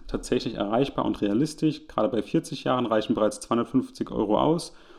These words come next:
um eben diese zweihundertneunundsiebzigtausend Euro zu bekommen. Trotzdem ist aus meiner Sicht diese Summe einfach nicht genug, um zu sagen, dass man damit reich ist,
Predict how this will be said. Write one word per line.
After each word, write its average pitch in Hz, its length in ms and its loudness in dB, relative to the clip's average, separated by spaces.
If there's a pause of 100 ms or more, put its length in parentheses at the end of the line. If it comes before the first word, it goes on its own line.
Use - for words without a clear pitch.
(120)
um 110 180 6
eben 120 180 6
diese 107 200 0
zweihundertneunundsiebzigtausend 110 1160 0
Euro 110 140 2
zu - 140 -10
bekommen. 127 500 0 (380)
Trotzdem 131 340 2
ist 120 140 2
aus 113 120 -4
meiner 113 260 4
Sicht 123 360 -2
diese 104 180 2
Summe 123 460 6
einfach 113 260 -2
nicht 117 200 0
genug, 120 200 4
um 113 100 0
zu 107 100 -2
sagen, 104 380 2
dass - 180 -4
man 101 80 2
damit 104 260 0
reich 117 300 0
ist, 135 280 -2